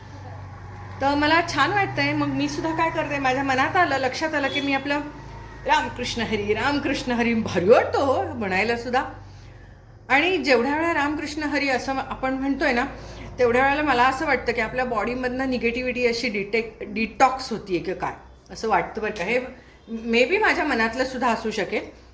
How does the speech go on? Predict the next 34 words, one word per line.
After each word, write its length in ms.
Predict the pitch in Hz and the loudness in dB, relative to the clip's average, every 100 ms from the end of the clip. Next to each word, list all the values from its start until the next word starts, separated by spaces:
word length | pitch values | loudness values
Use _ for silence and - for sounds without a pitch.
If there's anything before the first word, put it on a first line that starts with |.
| - - | -20 -4
कारण 160 | 214 220 | 0 0
की 120 | 240 | 0
मी 140 | 247 | -2
ते 140 | 247 254 | 4 4
त्याच्यात 280 | 247 226 226 - | 4 -2 -4 0
ऐकलं 280 | 240 240 214 | 0 0 -2
त्या 160 | 185 | 0
व्हिडिओमध्ये 520 | 180 180 185 180 175 294 - - _ - _ - _ _ - - - - - | -2 0 -2 0 -2 -2 -6 -18 _ -20 _ -20 _ _ -20 -20 -20 -20 -6
की 80 | 247 | 0
बॉडी 300 | 233 233 285 | 2 2 2
कशी 380 | 320 320 370 | 0 4 4
नि-, 360 | 320 233 233 - | 4 2 0 2
अ, 140 | 214 214 | 0 2
न-, 300 | 214 208 202 - - | 2 0 -4 -8 -6
नकारात्मक, 880 | 208 233 269 320 320 339 330 370 - 453 - - - - _ - | -2 2 2 2 -2 -4 -2 -2 0 2 2 -2 -14 -20 _ -8
अ, 40 | |
ऊर्जा 480 | 247 247 285 330 233 180 226 | -2 0 4 4 2 -2 -4
तुमच्या 300 | 214 214 262 | -6 -2 -2
शरीरातली 380 | 277 247 240 262 | -2 -6 -8 -6
कशी 240 | 339 370 | -2 -2
काढून 340 | - 262 214 220 | 0 0 0 -4
टाकायची 440 | 196 156 151 208 - - - - | -4 -6 -6 -10 -12 -20 -20 -10
आणि 100 | 233 | -2
त्याला 180 | 240 247 | 0 2
नामस्मरण 640 | 262 220 233 247 262 254 | 0 0 0 0 0 0
कसं 220 | 277 330 403 | 0 2 2
उपयोगी 340 | 208 196 202 | 2 -2 -2
पडतं, 400 | - 170 170 180 - - - - - | -4 -6 -4 -10 -12 -20 -20 -20 -8
असा 180 | 233 285 | -2 -2
तो 160 | 302 | 0
व्हिडिओ 320 | 311 294 294 294 | 2 2 2 2
होता. 380 | 196 190 233 - - - - - - - - - - - | 0 -2 -4 -6 -16 -20 -20 -20 -20 -20 -20 -20 -20 -6
आणि 160 | 233 262 | 0 2
मला 300 | 269 254 | 4 4